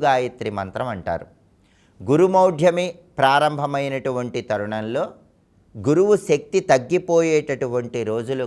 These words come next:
కాబట్టి శుభ కార్యక్రమాలేవీ నిర్వహించకుండా గురుమౌఢ్యమి పూర్తయిన తర్వాత ఆ గురువు విశేషమైన శుభ ఫలితాలను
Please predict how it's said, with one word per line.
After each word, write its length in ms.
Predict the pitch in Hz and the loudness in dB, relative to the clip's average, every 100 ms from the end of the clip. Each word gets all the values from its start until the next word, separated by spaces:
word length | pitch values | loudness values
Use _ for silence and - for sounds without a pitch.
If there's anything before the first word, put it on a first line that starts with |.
| - | -4
కాబట్టి 520 | 95 90 95 - 117 98 - _ _ - | -4 -4 -8 -6 -6 -6 -10 _ _ -6
శుభ 180 | 135 139 170 | -4 -2 0
కార్యక్రమాలేవీ 1040 | 175 175 170 170 165 156 151 143 143 151 165 139 | 4 4 2 0 0 0 0 0 0 -2 -4 -4
నిర్వహించకుండా 920 | 120 131 139 139 - 113 101 98 120 190 - _ _ 98 | -6 -4 -6 -8 -12 -12 -10 -4 -2 -4 -10 _ _ -4
గురుమౌఢ్యమి 720 | 139 196 220 226 208 214 208 208 - | 2 4 6 4 6 2 2 -4 -6
పూర్తయిన 520 | 190 262 247 254 247 226 180 | -2 -2 2 2 4 0 0
తర్వాత 400 | 160 160 156 151 98 - _ 120 | 2 2 2 2 0 -4 _ 4
ఆ 20 | 139 127 | 4 4
గురువు 300 | 160 220 226 214 - _ 123 | 4 4 4 0 -6 _ -6
విశేషమైన 680 | 139 202 233 233 214 208 196 185 | 2 4 4 4 -2 -2 -4 -4
శుభ 160 | 156 160 | -4 -4
ఫలితాలను 520 | 170 165 160 151 147 | -2 -4 0 0 0